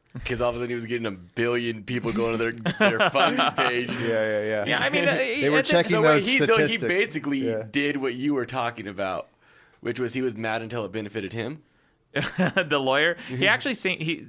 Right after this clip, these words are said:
Speaker 2: the, the sense that I got from this lawyer was that he was a kind person, uh, and he was not out to, you know, harass or get anyone. He just, he was like, "Look, this is shitty. Take it down."
Speaker 1: Right.
Speaker 2: And I told him, "Look, man,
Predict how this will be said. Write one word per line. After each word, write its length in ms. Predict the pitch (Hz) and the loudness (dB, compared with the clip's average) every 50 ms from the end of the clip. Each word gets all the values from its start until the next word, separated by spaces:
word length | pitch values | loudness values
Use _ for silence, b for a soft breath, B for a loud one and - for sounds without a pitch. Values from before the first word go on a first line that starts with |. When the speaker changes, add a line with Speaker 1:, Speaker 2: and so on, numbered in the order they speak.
| - - - | -16 -14 -14
Speaker 2:
the, 220 | 143 151 147 147 147 | -8 -4 -2 -2 0
the 160 | 139 143 143 | 0 -2 -4
sense 260 | - - 190 214 220 - | -2 -2 -4 -4 -2 -2
that 80 | 165 | -2
I 60 | 139 | 0
got 180 | 127 127 120 104 | 0 0 0 -2
from 100 | 127 113 | -2 -4
this 120 | 104 95 - | -6 -6 -4
lawyer 300 | 104 101 101 98 95 90 | -2 0 0 0 0 0
was 140 | 78 92 95 | -2 -4 -4
that 140 | 107 - | -4 -4
he 100 | 98 113 110 | -4 -4 -4
was 160 | 110 113 104 | -2 -4 -4
a 40 | 104 | -6
kind 520 | - - - 120 117 113 113 110 107 - - | -10 -8 -4 -2 -2 -2 -2 -4 -6 -8 -8
person, 420 | - 92 87 85 - 78 82 - - b b b b b b b b | -8 -8 -8 -8 -10 -14 -16 -18 -20 b b b b b b b b
uh, 300 | 92 92 92 90 87 76 | -6 -4 -4 -4 -4 -4
and 120 | 76 95 107 | -6 -6 -6
he 100 | 107 98 | -6 -4
was 180 | 101 98 92 95 | -4 -6 -6 -6
not 340 | 98 98 98 95 95 92 - | -4 -2 -2 -2 -2 -2 -2
out 300 | 95 92 90 - - - | -4 -4 -4 -6 -8 -8
to, 460 | - 101 92 90 87 87 87 87 - - - | -8 -8 -6 -6 -6 -8 -8 -10 -12 -14 -16
you 100 | 82 92 | -16 -14
know, 160 | 87 80 80 | -14 -12 -12
harass 440 | 87 90 87 85 85 85 82 82 - | -10 -6 -6 -4 -4 -4 -6 -6 -10
or 60 | 90 | -10
get 140 | 85 87 82 | -10 -10 -8
anyone. 240 | 87 87 87 87 101 | -8 -8 -8 -6 -6
He 100 | 117 131 | -6 -4
just, 260 | 123 127 117 - - | -4 -4 -6 -8 -8
he 160 | 117 127 127 120 | -6 -6 -4 -4
was 220 | 110 110 113 107 | -4 -6 -4 -2
like, 200 | 113 107 107 101 - - | -2 -2 -2 -4 -6 -10
"Look, 220 | - 107 107 92 95 | -6 -6 -6 -6 -6
this 140 | - 101 107 | -8 -12 -12
is 80 | 101 | -12
shitty. 400 | - - - 107 95 90 90 90 | -10 -6 -6 -4 -4 -4 -6 -6
Take 160 | - 95 92 92 | -6 -8 -8 -6
it 60 | 87 | -6
down." 320 | 101 98 95 90 82 87 - - - | -4 -4 -2 -2 -4 -8 -10 -12 -8
Speaker 1:
Right. 260 | 95 95 87 76 78 | -6 -4 -4 -4 -4
Speaker 2:
And 80 | 78 - | -2 -2
I 80 | 120 127 | -2 -2
told 240 | 120 170 165 170 | -2 -2 -2 -2
him, 160 | 180 175 170 - - | -2 -4 -4 -6 -10
"Look, 280 | - - 202 190 - | -6 -4 -4 -4 -4
man, 280 | - 151 143 147 156 - | -4 -4 -4 -4 -4 -8